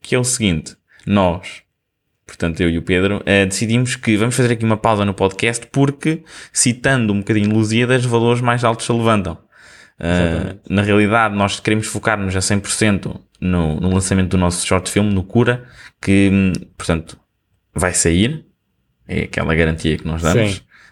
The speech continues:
Speaker 1: Vai sair
Speaker 2: Nós
Speaker 1: e
Speaker 2: já
Speaker 1: tem de
Speaker 2: demos
Speaker 1: sair.
Speaker 2: várias datas, mas agora vai sair.
Speaker 1: Vai sair, tem de sair e como tal nós decidimos alocar algum do tempo que despendíamos aqui no podcast para definitivamente nos focarmos no filme.
Speaker 2: Exatamente.
Speaker 1: E damos aqui também a garantia que vamos voltar no início do ano, lá para janeiro,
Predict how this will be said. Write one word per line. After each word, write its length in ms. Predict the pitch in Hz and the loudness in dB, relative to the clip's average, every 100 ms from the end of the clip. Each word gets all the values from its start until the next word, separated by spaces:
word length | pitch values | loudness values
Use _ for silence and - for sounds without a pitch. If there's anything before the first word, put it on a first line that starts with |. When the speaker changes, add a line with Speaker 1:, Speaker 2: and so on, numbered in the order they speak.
| - | -4
Speaker 1:
Vai 220 | 101 95 | -2 -2
sair 380 | - 92 120 147 | -2 0 0 0
Speaker 2:
Nós 120 | 120 | 0
Speaker 1:
e 20 | |
Speaker 2:
já 120 | 135 | 2
Speaker 1:
tem 140 | 135 135 | 2 0
de 60 | |
Speaker 2:
demos 160 | 131 131 | 0 2
Speaker 1:
sair. 80 | 123 | 2
Speaker 2:
várias 300 | 127 127 120 | 2 0 2
datas, 360 | 135 - 147 | 0 0 -6
mas 180 | 139 123 | -8 -6
agora 260 | 127 127 120 | -2 0 0
vai 180 | 127 123 | -2 -4
sair. 200 | - 117 | -4 0
Speaker 1:
Vai 180 | 123 | 0
sair, 300 | 123 123 135 | 2 2 2
tem 200 | - 143 | 0 -2
de 60 | 123 | -2
sair 340 | - 123 143 | 0 2 2
e 60 | 143 | 0
como 220 | 139 131 | -2 -2
tal 180 | 127 131 | 0 0
nós 160 | 131 127 | 0 -4
decidimos 460 | - 117 117 120 113 | -4 -2 0 0 2
alocar 360 | 113 107 113 | 0 0 0
algum 260 | 107 98 101 | 2 2 0
do 80 | 95 | -2
tempo 240 | 113 104 | -2 -2
que 80 | - | -4
despendíamos 400 | - 104 98 98 | -4 0 0 0
aqui 120 | 98 | -2
no 80 | 98 | -2
podcast 420 | 101 - 113 110 | -2 -2 -2 -4
para 320 | - 98 69 - - - | 0 0 0 -6 -14 -6
definitivamente 480 | - 113 107 104 104 | 0 2 2 2 0
nos 100 | - | -2
focarmos 280 | 101 95 92 | -2 -2 -4
no 100 | 92 | -6
filme. 340 | - 110 123 | -2 -2 -2
Speaker 2:
Exatamente. 480 | 104 101 104 95 87 - - | -4 -4 -6 -10 -12 -18 -4
Speaker 1:
E 540 | 113 120 120 117 104 - | 2 4 4 2 -2 -8
damos 280 | 113 135 127 | -2 0 0
aqui 120 | 127 123 | 0 0
também 200 | 131 131 | 0 2
a 40 | |
garantia 280 | 131 139 160 | 2 2 0
que 80 | 165 | 0
vamos 180 | 156 139 | 0 2
voltar 680 | 139 139 151 151 156 175 - _ - | 2 2 2 2 0 -6 -10 _ 0
no 100 | 143 | 2
início 260 | 123 123 | 2 0
do 80 | 82 | 0
ano, 160 | 78 82 | 0 0
lá 80 | 90 | 0
para 120 | 98 | 0
janeiro, 440 | 92 92 104 113 | 0 0 0 -4